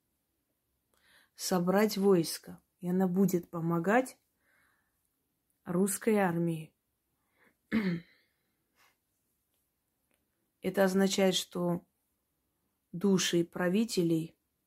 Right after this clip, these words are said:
великих людей, которые управляли этим государством, они и сейчас рядом с этим государством.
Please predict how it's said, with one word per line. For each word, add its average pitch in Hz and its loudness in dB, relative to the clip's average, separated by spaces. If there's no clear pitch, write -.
великих 185 0
людей, 175 2
которые 170 -6
управляли 185 2
этим 170 -4
государством, 175 -6
они 190 4
и - 2
сейчас 180 -4
рядом 170 -4
с - -12
этим 165 -6
государством. 165 -10